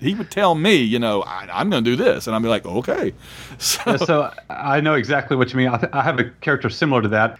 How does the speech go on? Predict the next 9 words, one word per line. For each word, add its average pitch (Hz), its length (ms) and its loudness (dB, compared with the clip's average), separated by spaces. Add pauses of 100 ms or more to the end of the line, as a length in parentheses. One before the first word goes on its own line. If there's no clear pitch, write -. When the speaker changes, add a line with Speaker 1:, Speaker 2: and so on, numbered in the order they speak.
(100)
Speaker 2:
So 151 140 -2
it 135 60 0
sound-, 175 280 2
he 175 140 2
had 165 220 2
his 113 140 2 (100)
own 147 540 2 (220)
internal 143 580 2
compass. 107 560 0